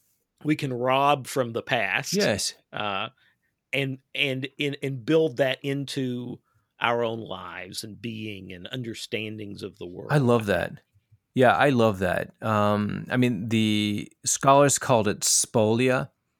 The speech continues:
Speaker 2: Um, and it was really common, say, like, uh, in the age of, of Charlemagne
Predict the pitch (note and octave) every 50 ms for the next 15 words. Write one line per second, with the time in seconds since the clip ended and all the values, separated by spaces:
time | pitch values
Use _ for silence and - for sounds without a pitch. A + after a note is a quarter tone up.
0 | _ _ _ _ - _ _ _ _ - - _ _ _ _ _ _ _ _ -
1 | A#2+ A2+ A2 G#2+ G#2 G#2 G2 - - - A#2 A2+ A2 G#2 G2+ - - A2 G2+ A2
2 | C3 C3+ B2 - - B2 A#2 A2 G#2+ - - A2+ G#2+ G#2 G2 F#2+ - - F#2 F2
3 | F2+ - - G2 F2+ - F#2+ G#2+ G#2 F2 - G2+ F#2+ F#2 F2+ E2+ - - - -
4 | F#2 F#2 F#2 F2 F2 - - - G2+ G2+ G#2+ A2+ A#2 A#2 A2+ A2+ A2+ A2+ A2+ A2
5 | A2+